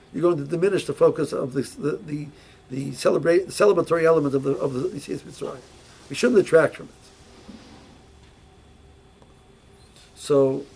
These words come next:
Okay, so then why are you mentioning going there to Israel? That's clearly detracting from it. It's, it's taking the focus away from Yetzias Mitzrayim into something else.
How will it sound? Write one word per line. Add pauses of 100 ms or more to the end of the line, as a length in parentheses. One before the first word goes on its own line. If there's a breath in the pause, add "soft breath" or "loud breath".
(260)
Okay,
so
then (120)
why
are
you
mentioning (120)
going
there
to
Israel? (480 soft breath)
That's
clearly (960 soft breath)
detracting
from
it. (380)
It's,
it's (160)
taking
the
focus
away
from
Yetzias
Mitzrayim (440 soft breath)
into
something
else.